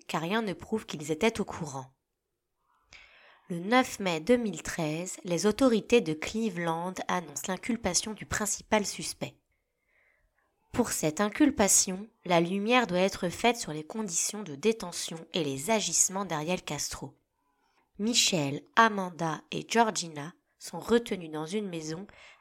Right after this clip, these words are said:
à deux étages avec un sous-sol. Il y a quatre chambres,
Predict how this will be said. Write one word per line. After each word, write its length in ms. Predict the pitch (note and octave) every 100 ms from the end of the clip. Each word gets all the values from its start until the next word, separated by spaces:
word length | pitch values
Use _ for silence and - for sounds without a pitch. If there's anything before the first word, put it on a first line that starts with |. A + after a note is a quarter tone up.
| -
à 120 | D#3
deux 400 | D3 F3 B3 G#3+
étages 520 | E3 - F#3 G3+ F#3+
avec 320 | D#3+ E3 G#3 F#3+
un 80 |
sous-sol. 460 | F3 - - - C#3 C3+ _ _ _ _ _ _ _ _ _
Il 120 | G3 G3+
y 140 | E3
a 80 | C3+
quatre 400 | - B3+ A#3+ -
chambres, 440 | - E3+ E3+ -